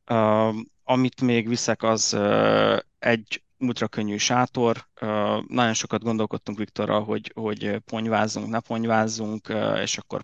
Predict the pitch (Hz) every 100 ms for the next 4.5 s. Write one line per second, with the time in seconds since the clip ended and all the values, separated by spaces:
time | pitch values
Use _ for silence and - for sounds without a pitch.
0 | - 113 110 107 104 - 117 113 107 -
1 | - 117 113 101 104 - - - _ _
2 | 110 107 104 107 110 123 - 127 123 123
3 | 123 131 127 127 - - _ _ _ 120
4 | 113 110 110 107 107